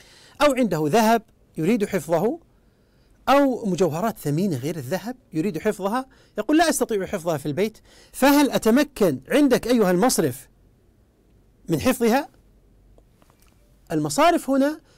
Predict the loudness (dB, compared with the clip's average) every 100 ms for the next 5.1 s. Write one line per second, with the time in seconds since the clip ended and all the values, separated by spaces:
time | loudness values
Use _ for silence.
0 | _ 0 0 -2 -8 -8 -8 -8 -6 -8
1 | -10 -10 -12 -14 -20 _ _ _ -10 -6
2 | -4 -2 -4 -4 -4 -2 -2 -6 -10 -10
3 | -10 -10 -10 -4 2 4 4 0 -4 -10
4 | -2 0 0 -4 -4 -2 0 2 0 -2